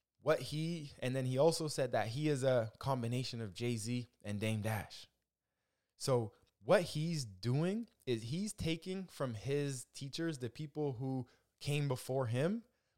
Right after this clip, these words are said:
and he's taking that message and that spirit and spreading it to a wider audience. And he doesn't have to be like Jay-Z. He doesn't have to be like Dame Dash. He's his own version of it.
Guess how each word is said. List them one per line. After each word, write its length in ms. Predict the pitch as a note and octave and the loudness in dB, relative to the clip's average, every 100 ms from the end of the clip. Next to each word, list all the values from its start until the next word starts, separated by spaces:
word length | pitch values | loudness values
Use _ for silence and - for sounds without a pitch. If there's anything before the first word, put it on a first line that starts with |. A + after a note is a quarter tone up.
| _ B2 | _ -2
and 180 | A#2 | -2
he's 320 | - D#3+ F3+ - | -2 -2 -2 0
taking 460 | D#3+ D#3 D#3 A2+ F2 | -2 -2 -6 -4 4
that 300 | A#2 C3+ C3 | 6 6 2
message 640 | C#3 - F3 G#3+ - - | -2 -2 -4 -6 -10 -4
and 260 | A2+ G#2 F2 | 0 0 4
that 260 | G#2+ C3 - | 6 6 2
spirit 560 | - - C3+ E3+ - - - | -6 -4 0 2 0 -4 -4
and 140 | A#2 A2+ | -2 0
spreading 500 | - - C3+ D3+ D3 | -2 0 2 4 0
it 160 | A2+ | -2
to 120 | - | -2
a 60 | A#2 | 0
wider 460 | F#2+ A2 B2 B2 G#2 | 4 6 6 4 4
audience. 640 | A2 G#2 D#2 - - - - _ _ _ _ - | 4 2 -4 -10 -16 -16 -18 _ _ _ _ -2
And 120 | A2+ | 0
he 160 | C#3 F3+ | 2 6
doesn't 280 | F#3+ F#3+ | 6 6
have 200 | D#3+ D#3 - | 4 2 0
to 80 | |
be 160 | C#3+ C3 | -4 -2
like 320 | G2+ A#2+ A2+ | 2 2 2
Jay-Z. 520 | A#2+ A#2 A2 A2+ A#2 - _ | -2 -2 -2 -2 -4 -6 _
He 120 | - C3+ | -2 2
doesn't 220 | D3+ D#3 | 2 2
have 180 | D3 - | 0 -2
to 80 | |
be 220 | C#3 C#3+ - _ G2+ | -4 -4 -4 _ -4
like 320 | A#2 B2 A2+ | 0 0 2
Dame 280 | A#2+ A#2+ A2 | 2 2 2
Dash. 340 | G2+ A#2 A2+ | 2 2 0
He's 220 | D3 D#3 | -2 -2
his 200 | D#3 C3+ - | -2 -4 -4
own 260 | C3+ C3+ A#2+ | -2 -2 -2
version 480 | G2 B2+ B2 A#2 - | 0 0 0 -4 -2
of 220 | B2 B2+ | 0 0
it. 160 | F2 | -4